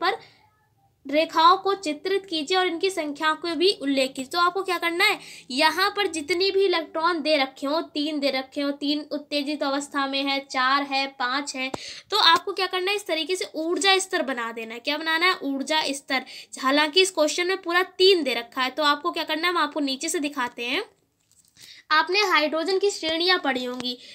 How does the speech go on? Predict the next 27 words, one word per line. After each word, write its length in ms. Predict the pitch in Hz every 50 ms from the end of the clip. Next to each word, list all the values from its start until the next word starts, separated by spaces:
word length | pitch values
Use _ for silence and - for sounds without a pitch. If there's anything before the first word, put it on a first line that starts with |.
| - -
लाइमन, 640 | 269 269 285 277 277 285 294 285 285 285 285 285 285
बामर, 520 | 277 277 262 262 269 269 269 269 285 285 285 277 -
पाषण, 500 | 277 254 254 269 277 - - 294 285 285
ब्रैकेट 440 | 285 277 269 262 277 277 302 294 302
और 80 | 311 311
फुंड, 300 | 311 - - 262 247 240
ये 120 | 262 311 320 - -
पांच 240 | 311 311 339 370 370
श्रेणियाँ 380 | - 320 311 302 320 330 330 330
होती 240 | 320 294 320 320
हैं 80 | 339 330
हाइड्रोजन 560 | 302 277 269 269 277 277 269 277 311 311 330
की। 160 | 320 381 415 427 - - - - - -
आपको 280 | 262 277 277 - 349
पता 280 | 339 - 294 277 277 285
होना 200 | 285 302 320 320
चाहिए, 260 | 311 349 349 370 381 - - _ 294
क्वेश्चन 400 | - - 311 302 302 - 370 359
में 160 | 359 370 359
था 200 | - 392 370 381
तीन, 480 | 370 370 - _ - 311 330 381 440 466 - - - - -
यानी 140 | 269 269 285
तृतीय 480 | 285 - 285 285 285 - - 370 381 381
के 140 | 392 392
लिए। 260 | 349 359 339 359 359 359 - - - _ -
तो 60 | 320
हम 140 | 311 311